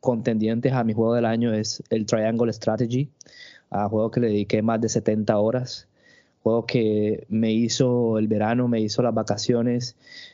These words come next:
me hizo olvidar que estaba viajando en, en un avión, que para mí eso es, eh, un pánico, y de verdad la, me quedé con la historia, eh, los personajes, todo.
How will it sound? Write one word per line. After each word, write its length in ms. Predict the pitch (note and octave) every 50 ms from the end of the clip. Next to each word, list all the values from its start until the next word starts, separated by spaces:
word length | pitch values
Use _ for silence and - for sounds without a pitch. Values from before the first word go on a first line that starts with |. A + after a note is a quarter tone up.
| _ _ -
me 180 | A2 A2+ A2+
hizo 320 | A2 A2 G#2 - B2+ B2 B2
olvidar 440 | A#2+ A2+ A2+ A2+ A2+ A2 A2 -
que 80 | - B2
estaba 240 | - - A2+ A2+ A#2
viajando 640 | B2 A#2 G#2+ A2+ A2+ A#2 A2+ A#2 A2+ A2+ A2 A2 G#2+
en, 60 | G#2+ A2 -
en 80 | G#2+
un 120 | A2 A2+ A2+
avión, 440 | A2+ A2+ A#2 A#2 A#2 A#2+ C3 B2+ B2
que 240 | - A2 G2 F#2
para 240 | F#2+ - G#2 F#2+ F#2+
mí 220 | G2 G2+ G#2+ G#2+ G#2+
eso 220 | G#2+ G#2 - G#2+
es, 260 | G#2+ G#2 G#2 - - A2+
eh, 120 | G#2 G2
un 200 | G2+ G#2+ G2+ G#2
pánico, 500 | - A#2 A2+ B2 B2+ B2 - C3+ C3+ - _ _ _ _ _ _ _ _ _ _ _ _ _
y 300 | - A2 A2 G#2+ G2+ G#2
de 80 | G#2 G#2+
verdad 320 | G#2 G#2 G2+ G2+ G#2 G#2+
la, 100 | A#2 B2
me 140 | B2 A#2+ A2+
quedé 160 | A#2 A2+ G#2+
con 120 | - B2+ B2
la 60 | A#2+
historia, 560 | A#2 - - B2+ B2 C3 C3 C3 B2+ C3 C3+ C3 B2+ - - - -
eh, 260 | G2 G2 G2 G2 G2 G2
los 120 | G2+ -
personajes, 600 | - - A2+ A2+ - G#2+ G#2 A2+ A#2 A#2+ B2+ B2 -
todo. 340 | - A#2 A#2 B2 C#3 D3